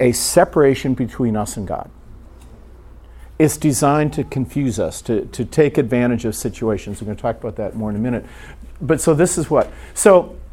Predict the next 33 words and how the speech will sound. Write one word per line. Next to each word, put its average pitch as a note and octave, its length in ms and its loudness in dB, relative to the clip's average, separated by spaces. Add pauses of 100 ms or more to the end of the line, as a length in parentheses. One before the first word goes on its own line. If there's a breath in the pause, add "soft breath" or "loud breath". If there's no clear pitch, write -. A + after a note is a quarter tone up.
(140)
Satan C#4 540 4
has C#3 480 4
strategy F#3+ 960 2
and C#3+ 120 2
he C3+ 80 4
has B2+ 220 4
tactics. - 600 0 (260 loud breath)
So D#3+ 180 4
this A3 240 2
is A#3 160 4
where D#3+ 140 6
it - 80 -2
says, C#3 160 2
"Put G3+ 180 4
on G#3+ 120 2
the G3 60 2
full F#3+ 200 4
armor F3 180 2
of C#3+ 80 -2
God, B2+ 240 6 (300 loud breath)
that E3 200 4
you G3 60 2
may F3 240 6
be A3 80 2
able A3+ 80 6
to G#3+ 60 4
stand E3+ 340 2
against C#3+ 320 0
the B2+ 240 2
strategies A#2+ 1200 0
of C#3+ 160 2
the E3 80 2
devil." D3+ 460 4